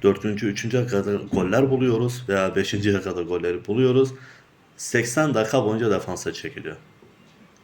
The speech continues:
Ya böyle bir oyun anlayışı olamaz yani. Olamaz. Ha, gol atmadığı zaman da saldırıyor. Sürekli saldırıyor gol atmak için. Golü buluyor, sonra yine defansa çekiliyor. Ya böyle bir oyun mentalitesi olabilir mi ya?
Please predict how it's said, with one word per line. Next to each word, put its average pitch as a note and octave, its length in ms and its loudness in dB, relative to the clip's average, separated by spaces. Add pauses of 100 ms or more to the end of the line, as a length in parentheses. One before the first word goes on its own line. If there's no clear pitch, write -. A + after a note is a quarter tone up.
(420)
Ya F2 120 -8
böyle G#2+ 200 0
bir A#2+ 220 -2
oyun A2 200 2
anlayışı F#2 420 -2
olamaz G#2 460 0
yani. D#2 240 -6 (580)
Olamaz. D3 560 2 (340)
Ha, A#2 120 2
gol D#3+ 220 4
atmadığı D#3+ 440 4
zaman C3+ 280 2
da F#3+ 80 2
saldırıyor. D3 540 4
Sürekli F3+ 400 4
saldırıyor D3 420 6
gol A#2 160 4
atmak G2 280 -2
için. - 240 -8 (300)
Golü G3 280 6
buluyor, E3+ 340 8 (380)
sonra F#3 500 2
yine C#3 240 4
defansa G2 420 0
çekiliyor. F2+ 420 -4
Ya G2 60 0
böyle B2 220 4
bir C3 40 4
oyun A#2+ 220 4
mentalitesi A2+ 640 -2
olabilir B2 340 2
mi F#3+ 140 2
ya? D3 160 0